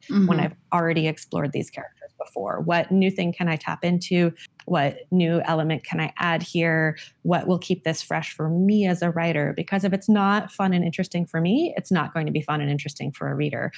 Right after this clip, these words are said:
Speaker 1: Going back to the same characters again and again, that makes it a different challenge.
Speaker 2: Mm-hmm. I can imagine. I know just from working on a
Speaker 1: <clears throat>
Speaker 2: fantasy series where I had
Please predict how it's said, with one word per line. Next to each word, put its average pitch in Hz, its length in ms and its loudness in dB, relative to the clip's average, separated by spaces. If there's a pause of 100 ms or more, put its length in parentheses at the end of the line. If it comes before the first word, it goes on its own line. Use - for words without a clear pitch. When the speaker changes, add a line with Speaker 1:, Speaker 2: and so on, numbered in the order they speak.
(220)
Speaker 1:
Going 170 240 2
back 165 200 0
to - 60 -6
the 160 100 -2
same 156 180 -2
characters 147 400 -6
again 151 260 -4
and 143 100 -4
again, 147 280 -4
that 151 180 -2
makes - 200 -8
it - 100 -6
a 175 40 -6
different - 300 -12
challenge. - 540 -14 (120)
Speaker 2:
Mm-hmm. 190 340 0 (340)
I 285 120 2
can 403 140 -2
imagine. 285 560 2
I 220 240 0
know 233 300 6
just 214 420 -4
from 185 640 2 (340)
working 190 640 -2
on 170 600 2
a 160 280 4
Speaker 1:
<clears throat> - 20 -6
Speaker 2:
fantasy 214 540 4
series - 460 -6
where 180 160 0
I 175 140 2
had 156 300 2